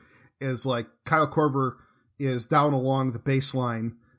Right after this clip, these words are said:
and you've got, like, two big guys hovering right around the free throw line or the elbow, eh, of, you know, at, at the corner of the,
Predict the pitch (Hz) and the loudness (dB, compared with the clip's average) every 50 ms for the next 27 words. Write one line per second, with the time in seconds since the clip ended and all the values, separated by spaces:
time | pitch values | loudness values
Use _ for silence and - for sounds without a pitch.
0 | _ _ - 131 120 120 120 120 123 117 117 131 143 139 151 147 139 - 127 131 | _ _ -8 -6 -4 -4 -4 -4 -6 -6 -4 -4 -4 0 0 -2 -2 -2 -4 -8
1 | 127 - - 185 156 139 - 151 151 139 123 139 131 127 123 123 123 110 - - | -6 -4 -4 -2 -2 0 0 0 0 0 0 0 0 0 0 -2 -2 -4 -6 -6
2 | - - - 117 139 147 139 131 143 139 135 131 123 120 127 131 143 143 143 139 | -8 -10 -6 -2 0 0 0 2 0 0 0 0 -2 -2 0 0 0 2 2 2
3 | 139 135 139 135 131 123 - - 151 143 143 147 147 135 135 139 135 131 131 135 | 2 2 2 2 0 -2 -2 -2 -2 -2 -2 -2 -2 0 0 0 0 0 -2 -2
4 | 135 131 123 123 131 127 110 120 - - 135 139 143 131 127 117 110 113 113 110 | -2 -4 -4 -4 -6 -6 -6 -8 -6 -4 -2 -2 0 0 0 -2 -2 -4 -6 -8
5 | - _ _ _ _ _ _ _ _ _ _ _ _ 120 127 127 113 - - 135 | -12 _ _ _ _ _ _ _ _ _ _ _ _ -6 -6 -6 -6 -4 -4 -2
6 | 131 123 117 107 - _ _ - 135 127 110 110 113 - 123 131 120 - 123 127 | 0 0 -2 -4 -10 _ _ -8 -6 -4 -4 -4 -6 -6 -6 -6 -6 -6 -6 -6
7 | 120 - 120 - - 147 143 139 135 131 123 117 117 113 113 | -6 -6 -8 -4 -2 -2 0 0 0 0 0 0 -2 -4 -6